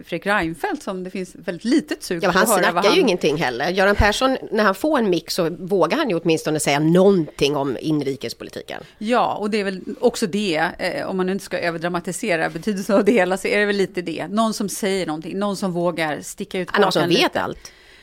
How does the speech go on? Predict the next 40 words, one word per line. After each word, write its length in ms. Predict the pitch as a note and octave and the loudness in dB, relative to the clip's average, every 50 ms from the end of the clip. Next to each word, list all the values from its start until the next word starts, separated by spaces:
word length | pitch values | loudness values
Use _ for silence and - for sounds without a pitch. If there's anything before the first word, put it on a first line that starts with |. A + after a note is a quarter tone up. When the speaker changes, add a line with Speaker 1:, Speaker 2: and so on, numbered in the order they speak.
| - _ _ _ _ _ _ | -20 _ _ _ _ _ _
Speaker 1:
Eh, 680 | - G3 F#3 F3+ F3 F3+ F3+ F3+ F3 - - - - - | -8 -6 -4 -4 -4 -4 -4 -4 -4 -6 -6 -6 -4 0
ja, 160 | G3+ F3+ F3 | 0 0 2
det 100 | F3 G3 | 0 -2
är 40 | E3+ | 0
det 80 | A3+ | 0
han 200 | A#3 B3 - A3+ | 2 2 2 0
kanske 180 | F3+ - F#3 F3+ | 0 -2 -6 -6
inte 140 | G#3 - E3+ | -6 -8 -8
riktigt 180 | E3+ - F#3+ | -8 -6 -4
gör, 180 | F3 D3 D#3 E3 | -4 -2 -2 -2
men 380 | G3+ A3+ A3+ G#3+ G3+ G3 - - | 0 0 0 -2 -4 -8 -10 -12
det, 320 | - - A#3+ D4+ D4 C#4 | -14 -10 -6 -6 -6 -6
det 240 | A3+ A#3 B3 D4+ C#4+ | -6 -4 -2 0 0
är 40 | C4+ | 0
lite, 600 | B3+ B3+ - - F#3 F3 - - - - - - - | -2 -4 -4 -4 -4 -4 -4 -6 -8 -8 -10 -10 -10
det 360 | G#3+ G#3+ A3+ A#3+ - A#3 C4+ | -12 -14 -16 -8 -6 -4 -4
är 40 | A3 | -4
lite 160 | F#3 - - | -6 -8 -10
festligt. 420 | - D#3+ - - - - - - - - - - - - _ | -12 -12 -12 -12 -14 -16 -18 -18 -20 -20 -20 -20 -20 -20 _
Speaker 2:
Eh, 360 | - - B3 B3+ B3 B3 - | -2 2 4 4 4 4 4
hörni, 260 | C#4+ D#4 D4+ D4+ E4 | 4 4 4 4 4
det, 560 | D4 C#4+ D4+ C#4+ B2 - - A#3 A#3+ A#3 A#3 A#3 | 2 2 2 0 2 4 4 6 6 6 6 4
eh, 60 | A3 | 4
börjar 180 | A#3+ B3+ B3 | 2 2 2
bli 100 | A#3 B3 | 2 2
dags 180 | A#3 A#3 - - | 0 0 0 0
för 60 | - | 2
arbetarrörelsens 680 | - B3 A#3 G#3 G3 - G3+ G#3 G3 F#3+ F#3+ - F#3+ F#3 | 2 2 2 0 0 0 0 2 2 2 0 0 -2 -2
stora 420 | - - B3+ A#3+ G3 F3+ F3+ F3+ F3+ | -2 -4 -6 -4 -2 0 0 2 2
dag, 320 | F3+ F3 E3+ E3+ E3+ - | 2 4 4 2 2 0
första 280 | - F3+ E3+ - E3+ D3+ | -2 -6 -4 -2 -2 -2
maj. 300 | C#3+ C3 A2+ A2+ C#3 D#3 | -2 -2 -2 -2 -4 -4
Om 60 | E3 | -2
vi 60 | E3+ | -2
går 80 | G3 F3+ | -2 -2
tillbaka 400 | F#3 F3 F#3 F3 F3 - F3+ F3 | 0 2 2 2 2 0 -2 -2
till 340 | F3+ - - F#3+ E3+ F3+ | -4 -4 -4 -2 0 0
nittonhundrafyrtio 920 | F3 F3+ F3 F#3 E3 D#3+ - - - B3+ F4+ - - _ - F4+ G4 G#4 G#4 - | 0 0 0 0 -2 -2 0 2 2 2 2 2 -2 _ -2 -2 -2 -2 -4 -6
så, 380 | - - C#4 B3+ B3 A#3+ A#3+ A3+ | -6 -4 -2 -2 0 2 2 2
eh, 260 | G#3+ - - - | 0 0 -2 -4